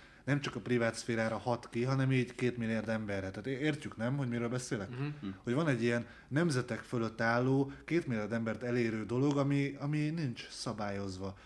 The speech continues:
Speaker 1: Ami adót is ilyen helyjel, közzel valahol fizet, nem fizet, nem tudjuk, hogy fizet.
Speaker 2: Hát erről beszéltünk akkor, amikor, ö,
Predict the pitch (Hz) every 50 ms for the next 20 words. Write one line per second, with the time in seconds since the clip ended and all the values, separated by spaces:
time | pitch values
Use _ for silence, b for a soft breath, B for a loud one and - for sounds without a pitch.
0 | B B B 131 151 170 180 175 147 127 117 - - 117 - - - 120 120 120
1 | 120 117 123 143 147 143 123 110 107 104 104 - 143 139 123 113 123 113 110 104
2 | 120 127 123 117 110 107 107 104 95 - - 120 117 117 101 98 117 117 120 120
3 | - - 120 113 117 113 110 120 123 123 120 117 120 117 110 120 110 - - 110
4 | 104 - - 101 92 92 90 - - - - - - - - 170 170 170 151 143
5 | 127 127 131 - - 120 110 - 120 120 120 113 107 - 120 110 104 104 107 101
6 | - - 135 127 120 104 104 104 107 104 107 107